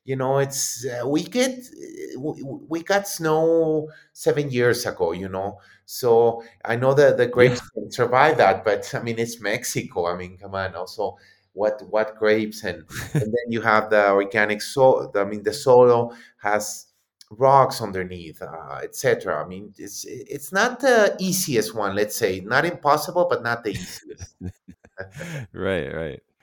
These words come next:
Speaker 2: Well, um, w-, can you talk about the, the vineyards or the, the sources of your fruit? I mean, what, what do you look for? Why are you sourcing your fruit from there? What's, what are the stories behind those places?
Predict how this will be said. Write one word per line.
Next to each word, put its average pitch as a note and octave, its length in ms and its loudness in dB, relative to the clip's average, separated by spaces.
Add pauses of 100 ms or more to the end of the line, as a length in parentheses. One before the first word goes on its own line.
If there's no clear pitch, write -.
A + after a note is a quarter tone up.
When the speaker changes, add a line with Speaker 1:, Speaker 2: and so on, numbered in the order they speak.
(200)
Speaker 2:
Well, E3+ 280 2 (420)
um, A2+ 460 0 (320)
w-, B2 220 -16 (200)
can E3+ 160 -8
you E3 100 -8
talk F3 280 -6
about D#3 400 -8
the, F#2+ 580 -2
the F#2 100 -10
vineyards E2+ 500 -6
or D#2+ 120 -2
the, D2 420 -6
the D#2 100 -10
sources E2+ 460 -6
of D#2 120 -12
your D2+ 120 -10
fruit? - 340 -14 (420)
I D#2+ 60 -8
mean, E2+ 200 -8
what, F#2 200 -6
what G#2+ 140 -4
do A2+ 60 -6
you G#2 120 -4
look G2 200 -4
for? F#2 340 -4
Why F2+ 220 0
are F#2+ 100 -2
you F2 140 -6
sourcing F2 420 -8
your D#2 100 -12
fruit - 240 -16
from C#2+ 160 -18
there? C#2+ 240 -14
What's, - 340 -14
what F#2 200 -8
are F#2 80 -6
the D#2+ 100 -12
stories D#2+ 380 -6
behind D#2 360 -12
those D#2 160 -8
places? - 560 -20